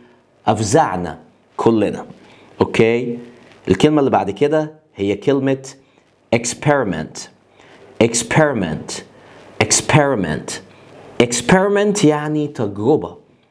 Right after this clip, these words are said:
مثلًا مثال، "The student did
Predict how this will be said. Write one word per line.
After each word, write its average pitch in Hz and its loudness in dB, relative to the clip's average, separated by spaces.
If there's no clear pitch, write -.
مثلًا 104 0
مثال، 123 -2
"The 151 2
student 247 0
did 185 2